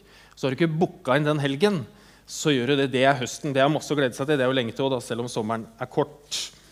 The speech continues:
Ehm, gå ut er egentlig et annet ord for utadvendt. Og da ikke advent som i adventsmøter,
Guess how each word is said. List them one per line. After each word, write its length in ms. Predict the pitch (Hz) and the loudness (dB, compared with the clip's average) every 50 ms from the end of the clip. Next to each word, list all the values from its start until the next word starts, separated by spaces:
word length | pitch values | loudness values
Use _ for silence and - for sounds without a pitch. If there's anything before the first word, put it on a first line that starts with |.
| - - - - - - - - - - - - - - _ | -20 -20 -18 -20 -20 -20 -20 -20 -20 -20 -20 -20 -20 -14 _
Ehm, 480 | - 120 135 147 156 170 180 185 190 196 185 - - - - _ _ _ _ _ _ _ _ _ _ - | -2 2 6 6 8 8 8 6 4 2 -2 -8 -18 -20 -20 _ _ _ _ _ _ _ _ _ _ -14
gå 260 | 139 135 165 226 247 277 - 208 | 2 8 10 12 12 10 10 8
ut 560 | 220 240 202 - - - - - - - - - - - _ _ _ _ _ _ _ _ _ _ _ _ _ _ _ _ _ _ _ _ _ - - - _ _ _ _ _ _ _ _ _ _ _ _ _ _ _ _ _ _ _ - | 4 4 4 2 -2 -8 -6 -4 -4 -4 -4 -8 -14 -20 _ _ _ _ _ _ _ _ _ _ _ _ _ _ _ _ _ _ _ _ _ -20 -20 -20 _ _ _ _ _ _ _ _ _ _ _ _ _ _ _ _ _ _ _ 10
er 240 | 139 160 196 233 - | 12 12 12 10 8
egentlig 520 | 160 147 143 135 156 165 151 196 202 202 214 208 | 6 6 6 8 6 4 6 6 6 6 6 6
et 160 | 202 190 - - - | 2 2 2 4 6
annet 340 | 208 180 165 180 170 170 - | 8 8 8 6 4 2 -2
ord 220 | 147 139 147 143 - | -2 -2 -2 -2 -2
for 200 | - - 185 196 190 - | 2 2 2 2 2 -2
utadvendt. 1300 | 185 156 147 151 - - - - 165 180 175 165 190 214 240 226 170 123 - - - - - - - - - - _ _ _ _ _ _ _ _ _ _ - - | -6 -4 -4 -6 -6 -10 -6 -4 -2 -2 -2 0 2 2 2 2 2 -2 -6 -10 -16 -12 -10 -10 -10 -10 -12 -18 _ _ _ _ _ _ _ _ _ _ -10 -4
Og 80 | 143 143 | 4 6
da 100 | 147 151 | 6 6
ikke 180 | 135 - 160 - | 6 4 2 0
advent 460 | 151 143 123 110 101 127 131 139 139 - | 0 -2 -2 -2 -2 -2 -2 -2 -4 -6
som 160 | - 139 143 | -4 -4 -2
i 80 | 175 | 0
adventsmøter, 960 | 160 147 127 107 104 120 127 123 - - 147 151 165 170 170 - - 208 190 | 0 0 0 0 -2 -4 -4 -4 -6 -4 -2 -2 -2 -2 -2 -2 -2 -2 -2